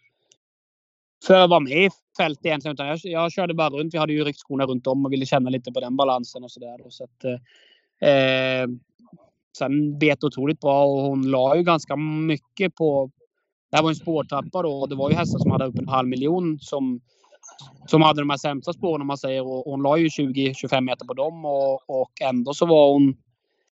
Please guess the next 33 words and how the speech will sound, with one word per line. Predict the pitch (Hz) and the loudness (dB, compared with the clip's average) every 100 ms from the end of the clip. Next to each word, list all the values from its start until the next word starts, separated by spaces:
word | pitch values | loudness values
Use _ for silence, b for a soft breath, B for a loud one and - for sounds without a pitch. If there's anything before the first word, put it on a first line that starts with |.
| _ - | _ -4
en | 147 143 | 2 4
längd, | 139 139 135 123 _ - | 4 2 -4 -8 _ -6
en | 147 135 | -4 -2
och | |
en | 139 | 0
halv | 139 135 | -2 -2
längd | 131 127 123 | -6 -6 -6
bakom | 139 123 131 | -6 -6 -8
dem | 127 | -8
i | 123 | -4
mål. | 156 175 135 131 | -4 -4 -6 -10
Så | - | -6
att, | 127 123 | -6 -2
eh, | 135 127 123 _ _ _ _ _ - | -2 -2 -4 _ _ _ _ _ 0
hon | 151 | 4
visar | 156 143 180 | 4 4 -2
ju | 175 | 2
kapacitet | 160 143 147 139 185 151 - | -2 -2 -10 -4 -2 -2 -2
och | |
jag | 143 139 | -6 -4
tycker | 135 208 | -8 -4
det | |
var | 156 143 | -4 -4
det | 135 | -6
bästa | - | -4
lopp | 127 117 | -6 -6
hon | 120 | -6
har | 117 | -4
gjort, | 170 - 180 | -4 -6 -6
eh, | |
hittills | 156 147 139 127 127 | -4 -2 -2 -4 -6
i | 131 | -4
karriären. | 127 120 117 123 | -2 -2 -4 -10